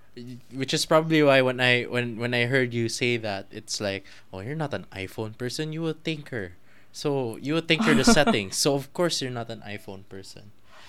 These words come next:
Speaker 2: Yeah, I really tinker the settings.
Speaker 1: Yeah. So, like,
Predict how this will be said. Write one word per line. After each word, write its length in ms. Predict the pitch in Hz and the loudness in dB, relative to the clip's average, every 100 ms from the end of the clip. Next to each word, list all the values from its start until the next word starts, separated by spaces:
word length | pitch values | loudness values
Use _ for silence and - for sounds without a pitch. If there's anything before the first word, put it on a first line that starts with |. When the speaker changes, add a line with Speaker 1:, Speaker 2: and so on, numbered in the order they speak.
| - - - - - - - | -20 -16 -16 -14 -16 -16 0
Speaker 2:
Yeah, 120 | 202 185 | 6 6
I 80 | 175 | 6
really 400 | 180 226 208 185 | 6 6 6 4
tinker 420 | 196 185 185 175 | 0 -4 -2 -2
the 100 | 170 | -2
settings. 440 | 170 170 - 170 113 | -4 -4 -4 -6 -2
Speaker 1:
Yeah. 400 | 117 107 95 101 - - - - - - | -2 -4 -6 -12 -20 -20 -20 -20 -20 -20
So, 160 | - 104 | -14 -10
like, 280 | 104 104 | -8 -8